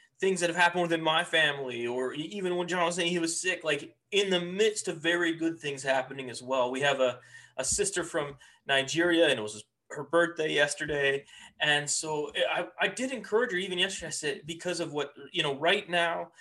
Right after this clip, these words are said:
uh, with the protests happening in Nigeria, some of the governmental responses to that, and there's a lot of sorrow and a lot of, um, you know, <sighs> brokenheartedness, uh,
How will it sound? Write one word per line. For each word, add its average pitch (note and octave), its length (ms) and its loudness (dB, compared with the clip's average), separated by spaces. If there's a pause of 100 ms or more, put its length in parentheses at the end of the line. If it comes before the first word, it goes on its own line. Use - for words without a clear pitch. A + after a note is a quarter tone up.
(200)
uh, C#3 240 0
with C#3+ 200 -6
the C3+ 60 -10
protests D#3+ 440 -2
happening D3+ 440 0
in B2+ 100 -10
Nigeria, D3 640 -2
some D3 220 -6
of C3+ 40 -8
the B2 280 -6
governmental C#3+ 500 -2
responses D3 600 -4
to - 120 -12
that, C#3 340 2
and A2+ 140 -12 (420)
there's D3+ 140 -6
a D#3 60 0
lot D3 260 0
of C3+ 140 -2 (260)
sorrow D#3 720 4
and A#2+ 80 -6
a A#2 60 -6
lot C3 240 2
of, B2 300 -4 (120)
um, B2 380 -12 (560)
you C#3+ 100 -4
know, C3+ 320 0 (400)
<sighs> - 320 -6
brokenheartedness, F3 1200 0 (260)
uh, C3 300 2